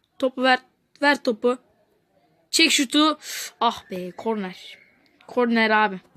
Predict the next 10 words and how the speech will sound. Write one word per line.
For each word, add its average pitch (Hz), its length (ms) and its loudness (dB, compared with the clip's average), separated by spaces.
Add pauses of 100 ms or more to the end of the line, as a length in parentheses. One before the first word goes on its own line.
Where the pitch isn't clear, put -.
(920)
Hemen 233 280 2
kornerimizi 233 580 0
kullanalım. 233 500 0 (400)
Evet 220 200 2
artı 226 380 2
dört 247 260 0
verdi 214 280 -2
bu 214 100 0
arada. 214 420 0 (480)
Ee, 208 280 2